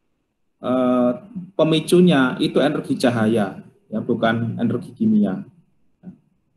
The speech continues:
Ini ada F T O, ya. Yang biru ini F T O. F T O itu singkatan dari, eh, flo-, fluoro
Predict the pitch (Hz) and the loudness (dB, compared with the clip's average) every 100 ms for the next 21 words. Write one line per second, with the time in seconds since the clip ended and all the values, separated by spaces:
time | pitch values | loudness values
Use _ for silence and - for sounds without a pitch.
0 | _ _ _ _ _ _ _ _ _ _ | _ _ _ _ _ _ _ _ _ _
1 | _ _ _ _ _ _ _ _ _ _ | _ _ _ _ _ _ _ _ _ _
2 | _ _ _ _ _ _ _ _ _ _ | _ _ _ _ _ _ _ _ _ _
3 | _ _ _ _ _ - 160 196 180 135 | _ _ _ _ _ 0 4 4 4 4
4 | 143 147 101 113 127 - - _ _ _ | 2 0 2 2 0 -6 -16 _ _ _
5 | - - - _ _ _ _ _ - 147 | -14 -14 -14 _ _ _ _ _ -2 0
6 | 151 147 135 131 139 135 160 - - 147 | 0 4 6 6 6 4 0 -4 -4 -2
7 | 110 110 107 - 143 - 156 - 180 165 | -2 -2 -4 -8 -10 -4 -2 2 2 2
8 | 196 190 - 165 143 143 151 175 170 120 | 0 0 -2 -4 -2 -2 0 0 0 2
9 | 131 165 - - _ _ _ _ _ _ | 2 0 -4 -16 _ _ _ _ _ _
10 | _ _ - - 120 - - _ 143 139 | _ _ -10 -6 -4 -6 -14 _ 0 0
11 | 95 - - 147 151 151 151 165 180 208 | -2 -10 -4 0 2 2 2 2 2 0